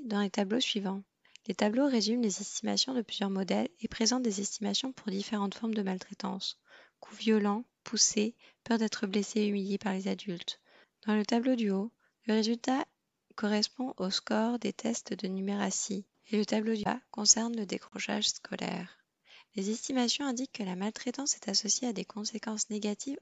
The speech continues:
en termes de résultats au test de numératie et de probabilité de décrochage scolaire. Cependant, les estimations indiquent une association plus forte pour le décrochage que pour les compétences en numératie.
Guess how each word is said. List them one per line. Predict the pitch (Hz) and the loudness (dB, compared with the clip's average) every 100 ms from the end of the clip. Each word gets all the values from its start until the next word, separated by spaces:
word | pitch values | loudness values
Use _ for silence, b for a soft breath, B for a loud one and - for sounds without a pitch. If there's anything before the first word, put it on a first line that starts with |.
| - | -10
en | 196 | -6
termes | 214 214 | -4 -4
de | 196 | -4
résultats | 185 185 - 214 220 | -4 -6 -4 -4 -4
au | |
test | 196 208 - - | -6 -6 -4 -4
de | 170 | -8
numératie | 185 185 185 180 - 240 B B B - | -8 -6 -6 -6 -6 -10 B B B -4
et | |
de | 185 | -4
probabilité | - - 233 202 202 190 - 233 | -2 0 0 0 -4 -4 -2 0
de | |
décrochage | 196 180 - - 196 - | -2 -4 -4 -2 0 -2
scolaire. | - 180 185 170 185 - _ B B B | -4 -6 -4 -4 -6 -14 _ B B B
Cependant, | - - 214 226 240 330 254 | -8 -4 0 0 -2 -6 -8
les | 208 | -6
estimations | 208 - 233 226 - 254 | -4 -2 -2 -2 -2 -2
indiquent | 208 240 - - | -2 -6 -10 -8
une | 196 | -4
association | 202 233 - 226 226 214 | -4 2 2 2 -4 -6
plus | 240 | -6
forte | 240 269 - | -4 -6 -6
pour | - | -8
le | 190 | -6
décrochage | 190 - 214 - 123 127 B B B B - | -6 -4 2 2 2 -2 B B B B -10
que | 240 | -8
pour | - 240 | -2 0
les | 226 | 0
compétences | - 214 226 - 262 220 | -2 -4 -2 -2 -2 -4
en | |
numératie. | 202 208 202 196 - 202 | -4 -2 -2 -4 -6 -8